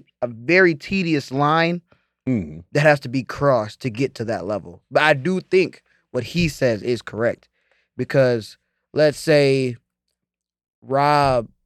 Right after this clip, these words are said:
Speaker 1: you know, gets fired, <clears throat> and I've never been fired. Well, I have, but I'm saying for hypothetical reasons.
Speaker 2: Mm-hmm.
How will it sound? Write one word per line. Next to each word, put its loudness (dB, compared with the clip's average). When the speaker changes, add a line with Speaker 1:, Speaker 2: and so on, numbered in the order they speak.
Speaker 1:
you -4
know, -2
gets -10
fired, -4
<clears throat> -14
and -2
I've 2
never 0
been -2
fired. -4
Well, -2
I -4
have, -10
but -6
I'm -6
saying -8
for -10
hypothetical -8
reasons. -20
Speaker 2:
Mm-hmm. -14